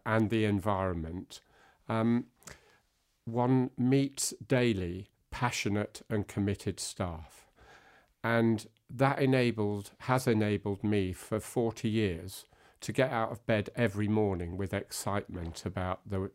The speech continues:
the job and the work ahead. And I think it's that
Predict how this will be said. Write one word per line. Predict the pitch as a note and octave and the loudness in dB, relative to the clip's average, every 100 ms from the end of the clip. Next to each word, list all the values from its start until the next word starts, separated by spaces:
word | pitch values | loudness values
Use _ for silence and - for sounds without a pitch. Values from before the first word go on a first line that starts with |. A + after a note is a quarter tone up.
| - | -6
the | G#2+ | -6
job | - G#2+ F#2 F#2 | 0 0 0 -2
and | F2+ F2+ - | -4 -4 -6
the | A2+ | -6
work | F#2 F#2+ F2 - | -2 -2 -4 -8
ahead. | F2 F#2+ F2 D#2+ - - - - - - _ | -8 -8 -8 -10 -20 -20 -20 -20 -20 -20 _
And | A#2 A2+ | 2 2
I | |
think | A2+ D3+ C#3 - | 2 4 4 2
it's | A#2+ - - | -2 -4 -6
that | B2 A2+ A2 - | 0 0 -2 -8